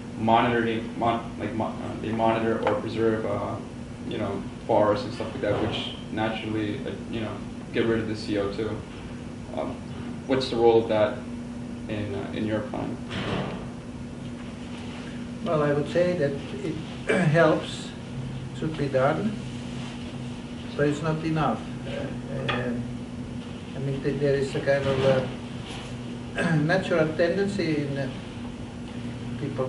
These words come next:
Speaker 2: thinking that we, we have to recycle and, uh, conserve and, uh, save water and save resources, and that it's,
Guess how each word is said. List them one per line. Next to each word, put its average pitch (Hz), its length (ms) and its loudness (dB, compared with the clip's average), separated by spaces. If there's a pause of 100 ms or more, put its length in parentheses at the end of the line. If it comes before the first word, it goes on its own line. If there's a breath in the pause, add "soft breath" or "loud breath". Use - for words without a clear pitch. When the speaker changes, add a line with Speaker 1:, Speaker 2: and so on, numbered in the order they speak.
Speaker 2:
thinking 135 420 0
that 117 120 0 (400)
we, 135 80 -2 (200)
we 127 60 0
have 139 300 -2
to 123 240 -2 (1080)
recycle 156 760 2
and, - 260 0
uh, 233 160 -2 (480)
conserve 143 640 4
and, 120 300 2
uh, 123 60 -2 (200)
save 139 300 2
water 143 420 4
and 120 260 0 (640)
save 131 180 -2
resources, 135 760 2
and 143 120 -2
that 143 100 0
it's, - 320 -6